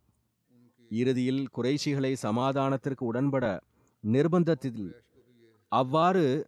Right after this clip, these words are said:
வாணிப பாதையை அடைத்ததற்கு பெரும் பங்கு இருந்தது என்பதை வரலாறு சான்று பகர்கின்றது.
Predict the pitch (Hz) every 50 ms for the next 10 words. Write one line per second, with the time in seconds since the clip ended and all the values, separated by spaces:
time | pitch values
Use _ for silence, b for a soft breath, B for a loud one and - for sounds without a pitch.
0 | _ _ - 98 101 117 123 143 165 190 196 180 190 180 - 151 143 143 147 151
1 | 151 143 135 113 98 85 - 110 _ _ _ _ 110 _ 110 120 _ 135 - 98
2 | 110 127 156 185 - 185 180 151 147 131 - - 120 101 87 - _ _ _ _
3 | _ _ _ _ _ _ - - _ _ _ _ _ _ - 127 135 151 165 170
4 | 151 - 135 135 170 185 175 147 123 - 123 131 139 135 131 127 113 117 104 95
5 | 87 - _ _ _ _ _ _ _ _ - 101 113 123 135 123 120 107 104 110
6 | 123 131 - _ _ _ _ _ - 80 87 101 110 127 143 151 147 147 151 165
7 | 156 - 117 107 113 123 123 123 113 117 104 107 98 95 95 92 87 90 85 92
8 | 87 -